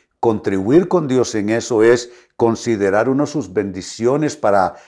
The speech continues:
acallar las voces negativas en su corazón y no solamente estar contando y considerando los problemas. Pues eso, amigos, en segundo lugar, como segunda clave.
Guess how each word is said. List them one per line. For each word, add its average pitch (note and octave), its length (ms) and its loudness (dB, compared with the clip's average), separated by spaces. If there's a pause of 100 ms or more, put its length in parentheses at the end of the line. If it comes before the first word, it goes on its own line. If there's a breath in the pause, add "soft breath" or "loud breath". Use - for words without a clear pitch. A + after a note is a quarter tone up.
(160 loud breath)
acallar A2+ 720 0
las A2 280 0
voces C#3 280 -2
negativas B2+ 680 -2
en A#2 140 -6
su G#2+ 160 -8
corazón B2+ 720 -2 (340 soft breath)
y C#3 120 -2
no C3 120 0
solamente B2 480 0
estar B2 380 0
contando A2 800 0
y A2 140 -6
considerando F#2+ 760 -2
los E2+ 220 -6
problemas. D2 800 -10 (720 soft breath)
Pues E2+ 240 -4
eso, A#2+ 200 4
amigos, A#2+ 400 4
en F#2 120 -2
segundo F#2+ 480 -4
lugar, A2 420 2
como D#2 220 -12
segunda F#2 540 -4
clave. G#2+ 520 0